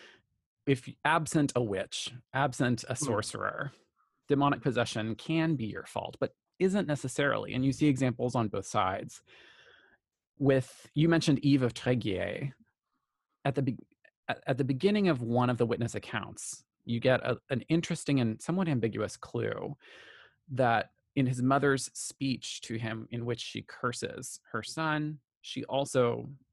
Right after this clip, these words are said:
Speaker 1: says, "Why did you defame me?"
Speaker 2: Mm-hmm.
Speaker 1: Pointing to some possible accountability on his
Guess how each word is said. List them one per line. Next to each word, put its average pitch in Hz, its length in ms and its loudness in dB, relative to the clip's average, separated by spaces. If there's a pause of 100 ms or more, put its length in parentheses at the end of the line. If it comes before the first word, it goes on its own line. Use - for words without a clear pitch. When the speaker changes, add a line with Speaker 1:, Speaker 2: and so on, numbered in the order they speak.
(280)
Speaker 1:
says, 104 720 0 (440)
"Why 135 220 4
did 151 180 2
you 127 140 6
defame 110 760 -4
me?" - 280 -10 (920)
Speaker 2:
Mm-hmm. 120 280 -6
Speaker 1:
Pointing 165 200 0
to 175 220 -2
some 190 300 -2
possible 135 880 0 (420)
accountability 120 800 -2
on 107 240 -12
his 113 460 -8